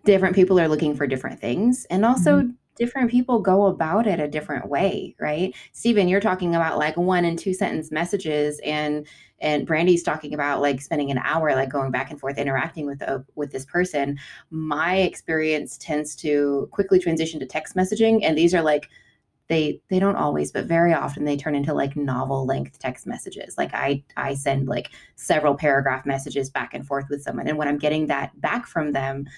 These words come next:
Speaker 1: I really enjoy that, but it also tends to be kind of a time suck. And I have to actually set aside time to be
Speaker 2: Mm-hmm.
Speaker 1: able to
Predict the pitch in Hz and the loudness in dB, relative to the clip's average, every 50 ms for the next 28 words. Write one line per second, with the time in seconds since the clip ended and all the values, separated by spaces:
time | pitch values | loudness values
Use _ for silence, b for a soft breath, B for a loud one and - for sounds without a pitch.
0 | B B B B B 170 175 170 175 160 151 147 151 - 175 180 190 190 165 147 | B B B B B 2 4 4 4 4 2 0 0 2 4 4 6 6 4 2
1 | 143 139 143 175 175 175 175 180 185 185 185 - 202 - 170 160 165 165 - 175 | 0 0 0 0 0 2 2 2 2 2 2 -2 -4 -4 -4 -4 -4 -6 -6 -6
2 | 160 - 170 160 - - 147 147 151 151 156 - - - 147 165 185 180 - - | -6 -6 -8 -10 -10 -10 -10 -10 -10 -10 -12 -14 -12 -12 -4 -4 -4 -4 -4 -8
3 | 123 - - 123 135 135 147 156 - 147 147 - - 143 139 143 139 139 135 139 | -14 -14 -14 -8 -6 -4 -4 -2 -2 -4 -4 -4 -4 -4 -4 -4 -4 -4 -4 -4
4 | 135 139 139 123 - - - - 147 156 165 165 151 143 139 127 139 139 135 139 | -4 -6 -8 -8 -8 -10 -10 -6 -2 2 2 2 2 2 0 0 0 0 -2 -4
5 | 139 135 - 139 139 139 | -6 -8 -4 -4 -4 -4